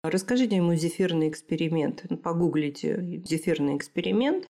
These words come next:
И там как раз вот ученые проводили опыты над детьми <laughs> и выяснили, что если один ребенок берет вторую печеньку сразу,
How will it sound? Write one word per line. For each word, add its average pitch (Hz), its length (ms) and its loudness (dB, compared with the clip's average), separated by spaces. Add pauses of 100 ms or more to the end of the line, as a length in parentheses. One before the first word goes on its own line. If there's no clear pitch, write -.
(140)
И 175 80 0
там 262 260 0
как 196 200 -2
раз 208 260 0
вот 165 240 0
ученые 170 480 2
проводили 156 580 0
опыты 156 460 0
над 143 200 0
детьми 214 480 0 (400)
<laughs> - 440 -16
и 202 100 4
выяснили, 165 800 2 (380)
что 175 580 2
если 185 420 2
один 170 340 2
ребенок 160 640 2 (100)
берет 170 520 0 (160)
вторую 170 360 0
печеньку 156 540 0
сразу, 214 640 0